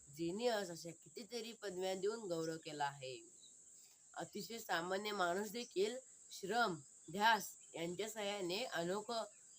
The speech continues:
यश प्राप्त करू शकतो, शिवाय लौकिक मिळवू शकतो.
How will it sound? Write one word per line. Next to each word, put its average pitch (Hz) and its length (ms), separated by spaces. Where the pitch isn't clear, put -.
यश 220 200
प्राप्त 196 340
करू 175 240
शकतो, 156 600
शिवाय 190 440
लौकिक 185 520
मिळवू 185 260
शकतो. 147 580